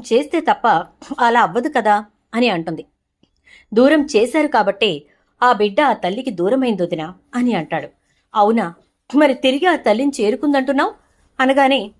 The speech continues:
"అవును వదినా, తిరిగి ఆ తల్లిని చేరుకుంది, కానీ ఆ తల్లి ఆ బిడ్డను అంగీకరించలేకపోతుంది," అంటాడు. "ఎవరి కథ చెప్తున్నావు దాసు?" అని అంటే, "నీ కూతురి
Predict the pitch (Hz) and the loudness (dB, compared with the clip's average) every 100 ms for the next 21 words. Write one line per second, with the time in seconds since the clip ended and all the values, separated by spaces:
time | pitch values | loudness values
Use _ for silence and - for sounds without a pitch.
0 | _ _ 202 233 294 185 170 202 _ _ | _ _ 2 2 0 -4 -6 -8 _ _
1 | _ _ _ 262 233 226 247 247 196 208 | _ _ _ 2 2 2 2 2 2 2
2 | 196 254 226 190 185 220 185 - _ _ | 2 0 -4 -4 -4 -4 -8 -8 _ _
3 | _ _ 240 220 240 - _ _ _ 220 | _ _ -2 0 -4 -6 _ _ _ 0
4 | 220 262 269 202 - _ _ _ 196 185 | 0 2 0 -2 -8 _ _ _ -2 0
5 | 202 202 233 240 165 _ - _ _ _ | -2 -2 -2 -2 -4 _ -20 _ _ _
6 | _ _ _ - 233 262 381 381 302 277 | _ _ _ 0 4 4 2 2 0 0
7 | 208 202 196 185 190 175 226 185 175 160 | -4 -6 -6 -4 -4 -4 -4 -4 -6 -6
8 | _ _ _ _ _ - 196 180 269 285 | _ _ _ _ _ 0 2 2 2 0
9 | 311 294 262 226 208 180 165 156 180 233 | -2 -4 -2 0 0 -2 -4 -4 -8 -8
10 | _ 226 240 208 180 208 170 - _ _ | _ -8 -6 -6 -2 -2 -4 -8 _ _
11 | _ 254 294 294 254 262 339 | _ 0 0 0 -4 -2 -2